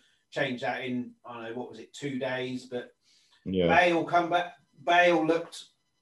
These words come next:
Speaker 1: a bit more like the Bale himself. Maybe he's been a bit more unleashed, a bit more freedom. Do you think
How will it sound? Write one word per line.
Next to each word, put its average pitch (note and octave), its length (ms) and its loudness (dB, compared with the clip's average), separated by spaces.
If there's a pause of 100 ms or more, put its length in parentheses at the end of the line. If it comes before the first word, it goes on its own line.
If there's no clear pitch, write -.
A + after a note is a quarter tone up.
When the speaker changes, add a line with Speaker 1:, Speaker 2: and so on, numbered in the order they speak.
(120)
Speaker 1:
a D3+ 60 -4
bit F3+ 160 -2
more E3+ 160 6
like E3 200 6
the D3 80 -2
Bale E3+ 280 6
himself. E3+ 520 2
Maybe D#3+ 260 0
he's D3+ 240 -6 (300)
been D#3+ 100 0
a D3 60 0
bit E3 180 -4
more D#3 240 4
unleashed, D#3 400 2
a D3 80 -4
bit D#3 380 -4
more D#3+ 160 0
freedom. F3 480 2
Do E3+ 80 0
you D#3+ 60 2
think F3+ 340 0